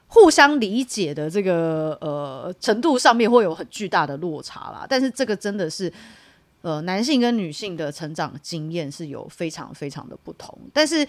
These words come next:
其实像吴峥也有分享过啊，并不代表说男生不会被骚扰啊，男生也会有被女生骚扰过啊，然后或者是什么样的状况。但是就是其实回到我刚刚的回答，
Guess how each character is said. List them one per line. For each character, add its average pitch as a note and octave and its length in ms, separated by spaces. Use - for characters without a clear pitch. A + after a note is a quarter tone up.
其 C4+ 180
实 D4 120
像 C#4+ 260
吴 A3+ 180
峥 A#3+ 160
也 A#3+ 60
有 G3+ 120
分 G3 180
享 D#3+ 180
过 F3 220
啊， D3 240
并 D#4 180
不 A3+ 60
代 - 140
表 E3 160
说 F#3 140
男 D#3+ 160
生 E3+ 160
不 D3+ 120
会 D#3 80
被 D3+ 140
骚 C#3 220
扰 C#3+ 140
啊， - 220
男 E3 140
生 G3 160
也 D#3+ 160
会 D3 360
有 D#3 120
被 F3+ 200
女 D#3 140
生 D#3 220
骚 D3 160
扰 C3+ 140
过 - 260
啊， A1+ 260
然 C#3+ 100
后 D3+ 200
或 F#3 80
者 D#3+ 60
是 E3 140
什 - 100
么 C#3 80
样 C#3+ 100
的 C3+ 60
状 D3 160
况。 E3 140
但 D4+ 160
是 C#4+ 280
就 G#4+ 120
是 A4+ 120
其 C4 140
实 C4 100
回 A#3+ 240
到 D#4+ 160
我 E3 160
刚 G#3 180
刚 A3+ 180
的 F#3 140
回 C#3 300
答， - 340